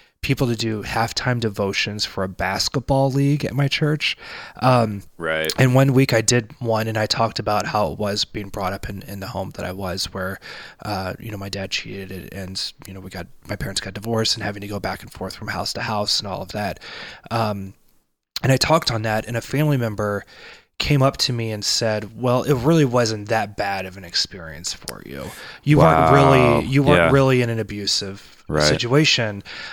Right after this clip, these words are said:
Speaker 1: Um, and it was almost like that family member introduced me to that book, um, A Child Called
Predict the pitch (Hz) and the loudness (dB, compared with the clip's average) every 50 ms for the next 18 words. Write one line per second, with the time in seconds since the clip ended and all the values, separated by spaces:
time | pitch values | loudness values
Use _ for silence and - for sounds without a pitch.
0 | - - - 135 131 127 120 113 113 110 - - - 143 143 135 139 131 - 139 | -6 0 2 4 4 4 4 2 -2 -4 -2 2 4 6 6 6 6 6 4 4
1 | 156 170 185 175 - - 151 143 135 - - 123 120 - - 131 131 127 123 120 | 4 4 4 4 4 4 4 2 2 2 2 0 0 0 0 0 2 2 2 2
2 | 120 110 117 117 - - 123 123 123 123 117 - 110 113 110 - - 120 113 110 | 2 2 0 0 0 0 0 0 0 0 0 -2 -2 0 -2 -2 -2 -4 -6 -4
3 | - - 117 110 92 90 104 - 107 104 104 98 - - - - - - - - | -4 -4 -2 -4 -4 -4 -4 -4 -2 -2 -2 -2 -4 -8 -14 -16 -18 -20 -20 -20
4 | - - _ _ _ - 110 110 107 104 - 110 - - - 110 113 117 - - | -20 -20 _ _ _ -2 -2 0 0 -2 -2 -2 0 2 2 4 2 2 0 0
5 | - 117 101 87 | 0 0 0 0